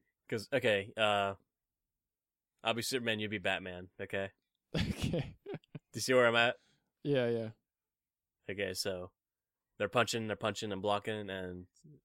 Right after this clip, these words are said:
Speaker 1: uh, Superman goes, "Enough
Speaker 2: Of
Speaker 1: this
Speaker 2: shit." <laughs>
Speaker 1: And apparently they, uh,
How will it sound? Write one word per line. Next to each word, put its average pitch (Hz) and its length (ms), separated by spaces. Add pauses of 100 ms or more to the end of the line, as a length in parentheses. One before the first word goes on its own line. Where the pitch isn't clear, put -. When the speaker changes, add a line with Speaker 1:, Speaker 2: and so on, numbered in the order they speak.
(140)
Speaker 1:
uh, 98 120
Superman 104 380
goes, 92 340 (680)
"Enough 117 480 (600)
Speaker 2:
Of 117 300 (1080)
Speaker 1:
this - 480 (320)
Speaker 2:
shit." - 720 (1120)
<laughs> - 60 (3500)
Speaker 1:
And 131 240
apparently 120 520
they, 107 240
uh, 101 340